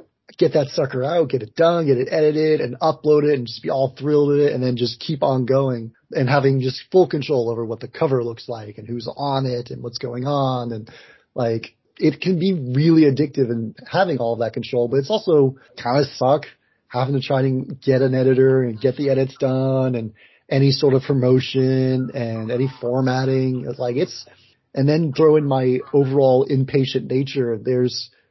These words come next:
in things like Soul Keeper, for example, uh, I junked, like, forty thousand words, I think, trying to get this one specific segment. My editor just,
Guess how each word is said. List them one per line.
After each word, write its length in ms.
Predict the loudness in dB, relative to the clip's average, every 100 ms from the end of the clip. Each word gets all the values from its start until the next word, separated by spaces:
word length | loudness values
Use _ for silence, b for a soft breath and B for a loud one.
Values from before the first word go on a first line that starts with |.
| _ _ -2
in 220 | 0 2
things 280 | 2 2 2
like 220 | 0 0 -8 -14 -14 -10
Soul 340 | 0 4 4
Keeper, 380 | 2 -4 -4 -6
for 180 | -6 -10
example, 600 | -8 -8 -6 -6 -6 -10 B B B _
uh, 340 | -10 -8 -10 -14 _
I 160 | -6 -6
junked, 460 | -6 -4 -4 -4 -6
like, 180 | -8 -10 -14
forty 320 | -2 0 0
thousand 420 | -4 -2 -2 -2 -4
words, 320 | -2 -2 -2
I 120 | -4
think, 260 | -4 -8 -10
trying 480 | -16 -8 -4 0 -2
to 80 | -2
get 220 | -2 0
this 180 | -2 -6
one 140 | -6 -6
specific 400 | -6 -6 -4 -4
segment. 300 | -4 -4 -4
My 100 | -2
editor 340 | 0 2 2
just, 320 | 0 -6 -12